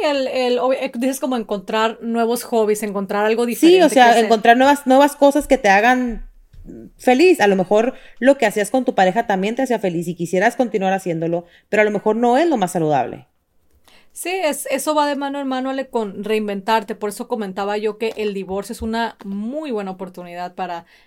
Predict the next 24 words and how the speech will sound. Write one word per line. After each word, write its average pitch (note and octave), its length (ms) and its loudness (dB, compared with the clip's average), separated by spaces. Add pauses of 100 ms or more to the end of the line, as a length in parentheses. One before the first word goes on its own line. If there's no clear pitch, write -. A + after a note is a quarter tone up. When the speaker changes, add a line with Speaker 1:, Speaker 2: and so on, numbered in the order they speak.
(160)
Speaker 1:
para G3+ 120 -4
empezar F#3+ 380 -6
de G3+ 100 -4
cero G#3+ 380 -4
y, G#3 220 -4
y G3+ 160 -10
hacer F#3 240 -8
todas A3+ 240 -4
esas A#3 160 -10
cosas A3 200 -10
que - 80 -6
a G3 40 -6
lo F3+ 80 -10
mejor G3 360 -10 (300)
nunca B3 320 -2
te B3 60 -4
habías G#3 180 -2
imaginado. A3+ 680 -6
Eh, G#3+ 300 -4
algo A3+ 280 -2
tan A#3 200 -2
sen-, G3 380 -6
tan G3 280 -4
simple. B3 680 -4